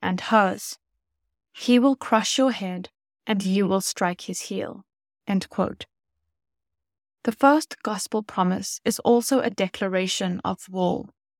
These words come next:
Through the womb of a woman, God would send forth a warrior who was to crush the head of Satan under his heel and be wounded in the process. All of Scripture from this point forward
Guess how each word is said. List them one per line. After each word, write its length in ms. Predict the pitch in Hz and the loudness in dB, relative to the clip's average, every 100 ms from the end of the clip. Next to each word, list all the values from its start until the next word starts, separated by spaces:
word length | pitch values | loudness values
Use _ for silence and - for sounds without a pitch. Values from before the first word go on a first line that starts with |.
| _ _ _ _ _ | _ _ _ _ _
Through 220 | - 247 269 | 2 6 6
the 140 | 269 | 6
womb 320 | 202 226 233 | 4 4 4
of 120 | 247 | 4
a 80 | 262 | 4
woman, 460 | 226 185 190 190 202 _ _ 196 | 0 -4 -6 -6 -10 _ _ -8
God 300 | 208 208 226 | -2 0 2
would 160 | 254 - | 0 -2
send 360 | - 208 202 | -6 -6 -6
forth 360 | - 196 196 - | -8 -8 -8 -8
a 140 | - 214 | -10 -6
warrior 720 | 196 196 190 185 185 196 190 | -2 -2 -2 -6 -8 -10 -12
who 120 | - 220 | -8 -6
was 260 | 214 214 | -4 -6
to 120 | - 233 | -6 -8
crush 420 | - 233 233 - | -4 -4 -4 -6
the 100 | 254 | -6
head 260 | - 233 220 | -6 -4 -4
of 120 | 214 | -4
Satan 520 | - - 202 - 202 | -6 -6 -8 -8 -6
under 260 | - 190 190 | -4 -4 -6
his 240 | 208 - | -10 -8
heel 440 | - 254 196 190 - _ _ _ _ | 0 2 2 -2 -10 _ _ _ _
and 360 | 208 202 202 - | -4 -2 -4 -6
be 160 | 208 196 | -6 -4
wounded 560 | 196 233 196 180 175 | 0 0 0 -4 -6
in 140 | 247 185 | -8 -6
the 100 | 185 | -8
process. 760 | - 208 214 180 - - - _ _ _ _ _ _ _ _ _ _ _ _ | -8 -8 -4 -4 -4 -6 -12 _ _ _ _ _ _ _ _ _ _ _ _
All 240 | 240 285 | 4 6
of 120 | 311 | 4
Scripture 640 | - - 202 - - 190 185 | 0 -4 -6 -6 -6 -6 -6
from 200 | - 196 | -2 0
this 200 | 185 226 | 2 0
point 360 | - - 202 196 | -2 -6 -4 -4
forward 520 | - 208 185 185 - | -6 -6 -4 -4 -6